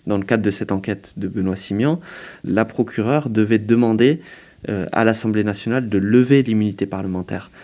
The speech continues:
euh, du député. Donc elle a envoyé un dossier qui est évidemment, euh, totalement motivé, euh, fondé sur des éléments. Un procureur ou une procureure qui sollicite,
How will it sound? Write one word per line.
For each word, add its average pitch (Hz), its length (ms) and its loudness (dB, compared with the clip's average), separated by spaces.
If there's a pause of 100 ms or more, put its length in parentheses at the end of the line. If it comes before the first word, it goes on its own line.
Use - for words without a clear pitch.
(240)
euh, 92 180 -2
du 92 180 -6
député. 143 580 0 (500)
Donc 135 220 2
elle 104 80 4
a 87 60 2
envoyé 90 260 -2
un 87 80 0
dossier 90 400 0
qui 101 240 -6
est 98 40 0
évidemment, 98 600 -4
euh, 92 280 -6 (500)
totalement 90 400 -6
motivé, 98 760 4
euh, 95 140 0
fondé 113 640 4
sur 92 160 -6
des 87 240 -6
éléments. 107 580 0 (380)
Un - 120 -12
procureur 113 640 0
ou 127 120 2
une 123 140 4
procureure 117 540 -2
qui - 100 -14
sollicite, 104 640 -4